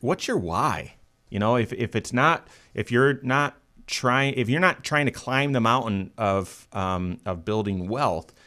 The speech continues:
now what's the big why? And it really got around to helping family, helping kids, and so on. And, and so as we were talking about this, it was, "Well, are your kids funding Roth I R As?"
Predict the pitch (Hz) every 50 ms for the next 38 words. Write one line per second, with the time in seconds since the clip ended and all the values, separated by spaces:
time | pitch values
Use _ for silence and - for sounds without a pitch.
0 | _ _ _ - 104 117 139 165 165 147 123 107 117 131 127 - - - 117 104
1 | 107 110 107 95 92 101 123 139 147 123 95 90 90 87 98 101 107 120 147 175
2 | 151 117 113 104 104 98 95 95 92 90 92 95 95 95 - - 98 92 92 85
3 | 92 95 90 - 90 87 - - - 135 135 135 127 131 127 123 113 101 95 90
4 | - 87 87 - - - 127 127 123 113 - - 98 87 - - 131 123 104 92
5 | 87 87 85 - - - - - - _ _ _ _ - - 113 107 107 107 107
6 | 107 104 104 101 95 - - _ _ - - 95 98 98 98 95 - - - 107
7 | 98 98 95 95 92 92 - - - _ _ _ _ _ _ _ _ _ - -
8 | - _ - _ _ _ _ - - - 117 120 131 110 - 151 208 214 143 110
9 | 107 - 113 135 - 117 69 90 101 101 101 98 92 104 135 151 135 - _ _
10 | - _ - 113 113 107 107 104 101 - - - 160 185 180 143 - - - 107
11 | 101 101 90 90 90 87 87 87 85 82 80 80 - 80 80 76 76 73 76 78
12 | - - - - - - -